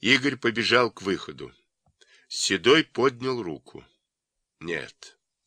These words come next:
стрелять не хотелось. Парень сделал последние два шага к выходу. Седой снова поднял руку, болезненно морща лицо.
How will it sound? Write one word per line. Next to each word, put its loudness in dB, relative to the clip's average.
стрелять -2
не -8
хотелось. -12
Парень 4
сделал 2
последние -4
два 0
шага -4
к -18
выходу. -4
Седой 2
снова 4
поднял 0
руку, -2
болезненно -2
морща -2
лицо. -10